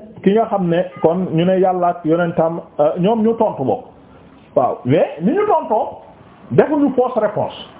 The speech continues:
<laughs> Li ñu wax, loolu mooy ku ñu fo-, ku, euh, la per-, une personne fauchée par la vie, c'est comme ça. Mooy li ñu tontu.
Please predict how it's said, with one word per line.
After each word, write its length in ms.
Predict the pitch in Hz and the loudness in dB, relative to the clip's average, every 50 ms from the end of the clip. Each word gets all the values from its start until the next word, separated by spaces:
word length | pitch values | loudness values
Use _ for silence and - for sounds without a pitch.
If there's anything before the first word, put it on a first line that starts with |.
| - - | -6 -6
<laughs> 40 | 175 - - 190 196 226 240 262 - - - - - - - - 151 160 | -6 -6 -4 -6 -8 -8 -8 -12 -14 -14 -16 -16 -16 -12 -4 2 2 2
Li 200 | 170 202 214 269 | 4 4 2 2
ñu 60 | 339 | 4
wax, 200 | 330 247 240 247 - - - - - - - - - - | 2 2 0 -2 -6 -14 -18 -20 -20 -20 -20 -12 -2 0
loolu 360 | 147 175 233 605 - 370 269 | 2 4 4 2 2 -2 -2
mooy 180 | 240 247 247 240 247 - | 0 0 0 0 2 2
ku 60 | 262 | 2
ñu 160 | 277 277 - | 2 2 2
fo-, 160 | - 208 - - | 0 -2 -2 0
ku, 80 | - 254 254 - - - | -2 -2 -2 -4 -6 -4
euh, 340 | 131 143 143 - - 185 160 165 | -2 -2 0 0 0 0 2 4
la 240 | 202 240 247 - - | 2 2 2 0 0
per-, 220 | 262 262 262 262 - | -2 -2 -2 0 2
une 180 | 247 262 - - | 2 2 2 2
personne 400 | - 262 262 240 - 240 226 220 - - | 0 -2 -2 0 0 -2 -2 -2 -2 -2
fauchée 360 | - 254 285 - - 233 214 | 0 0 0 2 2 0 0
par 240 | - - 202 190 190 | 2 0 0 0 0
la 180 | 185 180 175 160 | 0 0 0 2
vie, 180 | 160 247 - 269 | 2 0 0 0
c'est 100 | 311 - | 0 0
comme 180 | 403 277 - | 0 -2 -2
ça. 180 | - - - - - - - - - - - - - - | -4 -4 -6 -6 -10 -20 -20 -20 -20 -20 -20 -20 -6 2
Mooy 220 | 151 202 262 285 269 | 2 4 4 4 2
li 100 | 294 339 | 0 0
ñu 60 | 330 - | 0 0
tontu. 260 | 254 180 139 113 | 0 -2 -2 -6